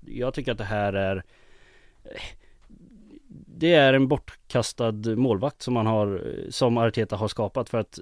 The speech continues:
Raya är inte en bättre målvakt än vad Aaron Ramsdale är. Det, det, det enda jag kan komma på som skulle vara en anledning, det är att man ser en ekonomisk chans i det hela, för att det pratas väl om, om tjugo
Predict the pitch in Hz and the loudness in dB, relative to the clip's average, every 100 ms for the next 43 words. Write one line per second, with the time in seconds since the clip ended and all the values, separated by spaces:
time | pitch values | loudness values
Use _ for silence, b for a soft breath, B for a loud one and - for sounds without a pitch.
0 | 90 - 120 127 143 143 117 104 92 131 | -16 -6 2 4 6 6 6 2 -2 -2
1 | 117 107 98 104 98 101 - 98 95 90 | -2 -2 -2 -2 -2 -2 -4 -8 -4 -4
2 | 90 - 110 98 98 101 95 117 98 98 | -6 -6 -6 -4 -2 -2 -2 -2 -2 0
3 | 117 120 110 123 120 143 143 135 135 123 | 2 0 0 -4 0 4 6 6 6 4
4 | 120 117 110 120 113 107 113 110 92 - | 0 -2 -2 0 0 0 0 -2 -2 -2
5 | 117 123 107 101 98 98 98 127 101 101 | 2 4 4 2 0 -2 2 2 2 0
6 | - - b b b b 120 123 120 113 | -6 -20 b b b b -4 0 0 2
7 | 110 110 117 110 101 117 - - 92 76 | 2 -2 -2 -2 0 0 -2 -12 -12 -8
8 | 110 120 131 117 101 113 107 - 110 98 | -4 -2 0 0 -2 -4 -6 -2 -2 -2
9 | 117 104 95 95 98 95 120 107 101 110 | -2 -2 -2 -4 -6 -2 0 0 0 0